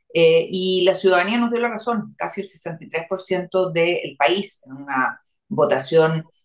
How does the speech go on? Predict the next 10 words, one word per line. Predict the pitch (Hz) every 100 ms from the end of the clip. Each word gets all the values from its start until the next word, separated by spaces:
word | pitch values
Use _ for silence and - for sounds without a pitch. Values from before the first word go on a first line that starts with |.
| _
eh, | - 139 135
que |
era | 143
obligatoria, | 139 127 - 233 226 147 139
además, | 139 151 170 -
eh, | - 147 151 -
se | -
expresó, | 165 - 165 165 226 285 - -
eh, | 185 180 -
por, | 202 208 233